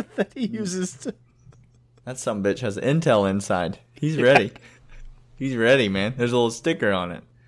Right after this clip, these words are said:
Speaker 2: He know, he knows. Um, all right.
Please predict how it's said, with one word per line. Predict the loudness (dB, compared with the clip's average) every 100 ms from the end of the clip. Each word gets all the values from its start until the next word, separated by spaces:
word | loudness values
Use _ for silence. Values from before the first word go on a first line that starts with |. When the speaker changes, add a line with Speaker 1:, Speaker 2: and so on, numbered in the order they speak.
| _ _ _ -12
Speaker 2:
He | -10
know, | -8 -10 -10
he | -6
knows. | -4 -2 -4 -8 -18 _ -20 -20 -20 -20 -20 _ -18
Um, | -10 -6 -6 -6 -8 -10 -12 -14 -8 -6 -6 -10 -12 -12 -12 -4
all | -2
right. | -2 -4